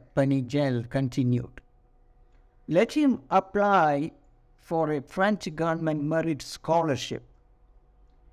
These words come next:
and let him shine in the eligibility tests and interview, and I shall offer to take him as a doctoral research student."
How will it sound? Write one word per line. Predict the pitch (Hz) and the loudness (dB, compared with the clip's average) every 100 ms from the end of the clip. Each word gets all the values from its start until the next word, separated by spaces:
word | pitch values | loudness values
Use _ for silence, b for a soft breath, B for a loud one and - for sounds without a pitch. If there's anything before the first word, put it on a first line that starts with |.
| - - | -20 -10
and | 160 170 | -6 -4
let | 185 233 247 | 2 0 0
him | - 240 226 - - _ - | -2 0 0 -6 -20 _ -16
shine | - - 180 185 196 196 180 - | -8 0 4 4 2 0 -4 -6
in | 165 165 147 | -6 -4 -2
the | |
eligibility | 147 151 160 147 165 160 196 196 - 180 | -2 -2 -4 -4 -4 0 0 0 -4 -6
tests | - 170 170 - - - _ _ - | -2 -2 -2 -6 -16 -18 _ _ -10
and | 139 139 131 | -4 -4 -4
interview, | 151 185 175 175 156 143 156 151 _ _ _ _ _ _ _ _ _ _ _ _ - | -6 -4 -2 0 0 0 -2 -6 _ _ _ _ _ _ _ _ _ _ _ _ -6
and | 185 185 156 143 139 - - _ _ | 0 2 2 0 -4 -8 -20 _ _
I | 151 151 | -2 -2
shall | 143 143 127 - | 0 -2 -2 0
offer | 214 208 - 113 107 - _ | 0 2 0 -2 -2 -14 _
to | - 135 | -8 -8
take | - 170 165 | -4 -2 -2
him | - 151 139 123 | -4 -2 -2 -4
as | - 143 120 | -2 -2 0
a | 135 | -4
doctoral | 127 156 147 - 139 | 2 2 2 -2 0
research | 123 139 135 143 131 | 0 -2 -4 0 0
student." | 120 - 165 143 120 110 - | -2 -4 -2 0 -2 -6 -16